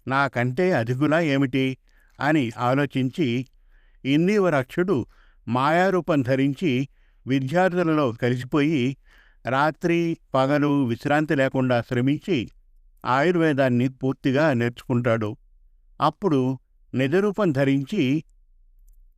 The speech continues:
"విద్య నేర్పనన్న నీ దగ్గరే ఆయుర్వేదాన్ని నేర్చుకున్నాను" అని హేళన చేశాడు. కోపించిన ముని, "మోసం చేసి మాయారూపంలో విద్య నేర్చుకున్నందుకు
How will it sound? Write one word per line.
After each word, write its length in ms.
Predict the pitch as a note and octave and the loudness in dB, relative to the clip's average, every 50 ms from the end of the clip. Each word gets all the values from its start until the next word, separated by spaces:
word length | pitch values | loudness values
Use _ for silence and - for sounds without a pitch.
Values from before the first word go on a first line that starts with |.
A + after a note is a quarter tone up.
| _ _ _ _ _ _ _ _ _ _ _ _ _ - | _ _ _ _ _ _ _ _ _ _ _ _ _ -4
"విద్య 500 | A#2+ C#3 D3 C3 C#3 G3 G3 D#3+ A2+ - - - | -2 -2 -2 -2 0 0 0 -2 -2 -4 -10 -8
నేర్పనన్న 680 | A#2 A#2 B2 C#3 - - E3+ E3 E3+ F3+ F#3+ F#3+ F3 C3+ | -4 -2 -2 -4 -2 -2 -2 0 0 0 0 0 0 0
నీ 180 | A#2+ A#2 B2 | 2 0 0
దగ్గరే 560 | B2 C3 B2+ B2 B2+ B2 C#3 F3+ F#3 A#2 A2+ - _ _ _ _ - - | 0 0 -2 0 0 -2 0 -2 -4 -6 -8 -16 _ _ _ _ -12 -6
ఆయుర్వేదాన్ని 800 | A2+ A#2+ C3+ D#3 E3 D#3+ D3+ D3 C#3 B2+ B2+ A#2+ A2+ A#2 C#3 D3 | -2 0 0 0 2 2 2 0 2 0 0 0 0 0 2 2
నేర్చుకున్నాను" 800 | C3 A#2+ A#2+ B2 - D3 - - A#2 A#2 A#2 A2+ A2 G#2+ G2+ - _ _ _ _ _ - | 2 0 -2 -4 -6 -10 -4 -4 -2 -2 -2 -2 -2 -4 -6 -10 _ _ _ _ _ -6
అని 400 | B2 C#3 C#3 B2+ A#2 C#3 C#3 - - _ _ _ _ _ - - | -4 -2 0 0 -2 -2 -4 -6 -10 _ _ _ _ _ -10 -4
హేళన 420 | B2+ B2+ C3+ C#3+ D#3+ E3+ D3 A2 - - A#2 | -2 -2 0 0 0 0 -2 -4 -4 -4 -4
చేశాడు. 440 | A2+ - - A2 G#2 G2+ G2 G2+ - _ _ _ _ _ _ _ _ _ _ _ _ _ _ _ _ _ - | -4 -4 -4 -6 -6 -6 -8 -10 -12 _ _ _ _ _ _ _ _ _ _ _ _ _ _ _ _ _ -2
కోపించిన 540 | D#3 E3 F3+ F3+ B3 A3+ G3+ E3+ G3+ E3+ C3+ | 0 0 2 2 2 0 0 0 0 0 2
ముని, 500 | B2+ C3+ C3+ D3 C#3 A#2+ C3 D3 - _ _ _ _ _ _ _ _ _ - - | 2 2 2 2 2 2 0 -2 -6 _ _ _ _ _ _ _ _ _ -8 -4
"మోసం 460 | B2 C3+ D3 E3 E3+ - A3 G3+ F3 G#3+ | -2 0 0 0 0 0 -2 -2 0 -2
చేసి 240 | G3 F#3 - G3+ D3+ | -2 -2 0 -2 0
మాయారూపంలో 840 | C3 C3 B2+ C3+ C#3+ D3+ D#3 D#3 D#3+ - - D3 D3 C#3+ C#3 C#3 C3 | 0 2 2 2 2 2 2 2 0 0 0 0 2 2 2 2 0
విద్య 280 | A#2+ B2+ C3 B2+ D#3+ C#3+ | 0 0 0 0 2 2
నేర్చుకున్నందుకు 1000 | B2+ B2 B2 B2 B2+ C3 - C3+ B2 B2 B2 B2+ - - B2+ B2 A#2 A#2+ C3+ | 2 2 0 -2 -4 -4 -2 0 0 2 0 0 -2 -2 -2 -2 0 0 -2